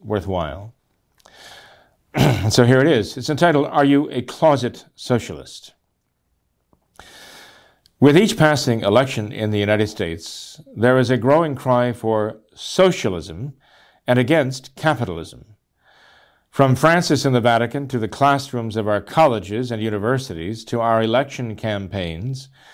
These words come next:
we hear the steadily increasing condemnations of capitalism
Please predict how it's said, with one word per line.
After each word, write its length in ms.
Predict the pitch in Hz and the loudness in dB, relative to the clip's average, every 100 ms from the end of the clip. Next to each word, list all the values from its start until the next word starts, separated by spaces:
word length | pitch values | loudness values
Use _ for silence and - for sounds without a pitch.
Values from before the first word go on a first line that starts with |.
| - _ _ _ _ _ | -20 _ _ _ _ _
we 160 | 123 131 | 4 6
hear 200 | 151 160 | 6 6
the 160 | 131 120 | 4 2
steadily 640 | - 156 151 156 147 135 | 2 2 2 2 2 0
increasing 640 | 120 - 160 160 135 120 | -2 0 0 0 -4 -6
condemnations 1120 | 107 131 127 117 110 110 156 156 98 101 113 | 0 0 0 -2 -4 -2 -2 -4 -12 -10 -8
of 140 | 113 95 | -8 -4
capitalism 840 | 117 104 98 80 78 73 113 160 | -2 -2 -4 -10 -10 -12 -12 -12